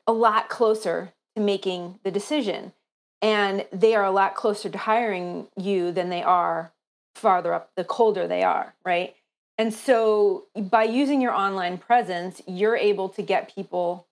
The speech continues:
with no more work or effort to get people a lot farther on in the funnel, right? You can move, like, people are basically using your online profile, whether it's your Instagram, your website, to pre-interview you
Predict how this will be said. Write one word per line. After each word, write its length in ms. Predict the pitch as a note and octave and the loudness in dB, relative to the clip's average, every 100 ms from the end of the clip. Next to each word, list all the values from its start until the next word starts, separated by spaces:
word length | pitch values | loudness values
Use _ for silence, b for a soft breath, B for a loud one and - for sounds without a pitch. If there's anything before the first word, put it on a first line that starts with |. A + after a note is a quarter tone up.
| - | -2
with 260 | G3 G3+ - | 0 0 0
no 220 | A3 A#3 | 0 2
more 240 | A3 G#3 | 2 0
work 340 | F#3+ F#3+ G3 G3 | 2 0 0 -2
or 80 | - | 2
effort 500 | B3 C4+ E3 G3 G#3 _ _ _ _ | 2 2 -2 -4 -6 _ _ _ _
to 60 | G3+ | 0
get 240 | A#3+ A3+ | 2 2
people 260 | C4 A#3 G#3+ | -2 -2 2
a 40 | |
lot 200 | G#3+ G#3 | 2 2
farther 440 | - F#3+ G3+ F#3+ F3 | 0 0 0 -2 -2
on 340 | F3+ F3+ F3+ | -2 -2 -6
in 220 | - F3+ | -8 -8
the 60 | F3+ | -8
funnel, 500 | - F4 A3 - - | -2 -2 -2 -6 0
right? 260 | F#3 G3+ | 2 2
You 100 | G3 | 0
can 240 | G3+ A#3 A3+ | -4 -2 2
move, 280 | B3+ C4+ - | 0 0 0
like, 200 | A3 G#3 | 0 0
people 380 | - F#4+ - A#4+ | 2 0 2 2
are 140 | - A#3 | 4 2
basically 640 | G#3+ A3+ - B3+ B3+ G#3+ | 2 0 0 -2 0 0
using 400 | G3+ G#3 G3+ G3 | 0 -2 0 0
your 120 | F#3+ | 0
online 440 | F3 F3+ F3+ F3 F3 | 0 0 0 -4 -4
profile, 580 | F3+ E3+ - - - | -4 -4 -4 -4 -2
whether 240 | C2 A#1+ - | -2 -4 -4
it's 240 | - - | -8 -4
your 100 | A3 | -2
Instagram, 560 | C4+ C4+ A#3 F#3 E3 F3+ | 0 -2 -2 -4 -4 -2
your 120 | G#3 | 0
website, 640 | B3 G#3+ - E3+ D#3 - - _ _ _ _ _ - | 2 0 -2 -2 -2 -2 -8 _ _ _ _ _ -4
to 140 | C4+ | -2
pre-interview 720 | - E4+ E4+ D4+ E4+ C4 G3+ | 0 0 2 2 0 0 0
you 480 | F3+ F3 F#3 C#4 C#4 | -2 -2 0 -2 -4